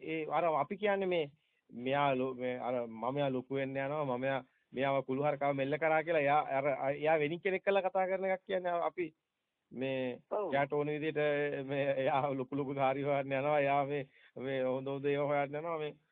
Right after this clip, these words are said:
Speaker 1: මේ අපිට ඒවට හිනා, ඒක දැන් අපි දැන් එයා නෙමෙයි වගේ එතකොට නිකන් අපිට ඒක මේ අර අවදිය තුල එන්නේ ඒක. අවදිය තුල
Speaker 2: ඔව්,
Speaker 1: එනවා,
Speaker 2: මට
Speaker 1: අවදිය තුල
Speaker 2: තේරෙනවා ඒ වෙලාවට දැන් ඒ
Speaker 1: ඔව්.
Speaker 2: මෝඩයෙක් නැගිටිනවා කියලා දැනෙනවා.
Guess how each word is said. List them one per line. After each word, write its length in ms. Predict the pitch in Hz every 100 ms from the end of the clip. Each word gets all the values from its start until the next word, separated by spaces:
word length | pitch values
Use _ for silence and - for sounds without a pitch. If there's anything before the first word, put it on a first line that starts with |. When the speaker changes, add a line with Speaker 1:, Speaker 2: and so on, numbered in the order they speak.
| _ _ -
Speaker 1:
මේ 140 | 131
අපිට 280 | 131 131 151
ඒවට 300 | 160 156 160
හිනා, 220 | 151 143
ඒක 140 | 139
දැන් 300 | 147 151 143 -
අපි 200 | 123 170
දැන් 120 | 196
එයා 140 | 190
නෙමෙයි 300 | 190 185 233
වගේ 280 | 214 180 160
එතකොට 280 | 143 131 117
නිකන් 380 | - 127 135 110 _ _ _ 131
අපිට 200 | 151 208
ඒක 180 | 220 208
මේ 240 | 180 165 151
අර 200 | 151 165
අවදිය 460 | 143 185 214 233
තුල 160 | 233 233
එන්නේ 380 | 214 208 185 131
ඒක. 140 | - 92 _ _ _ _ _ _ -
අවදිය 340 | 139 170 202
තුල 120 | 220
Speaker 2:
ඔව්, 60 | 226
Speaker 1:
එනවා, 300 | 208 220 254
Speaker 2:
මට 80 | 190
Speaker 1:
අවදිය 260 | 180 214
තුල 100 | 233
Speaker 2:
තේරෙනවා 120 | 214 226
ඒ 80 |
වෙලාවට 420 | 196 196 180 175 180
දැන් 80 | 180
ඒ 280 | 180 180 -
Speaker 1:
ඔව්. 60 |
Speaker 2:
මෝඩයෙක් 460 | 175 196 208 214 220
නැගිටිනවා 540 | 202 190 202 214 214
කියලා 260 | 214 220 196
දැනෙනවා. 420 | 190 180 139 123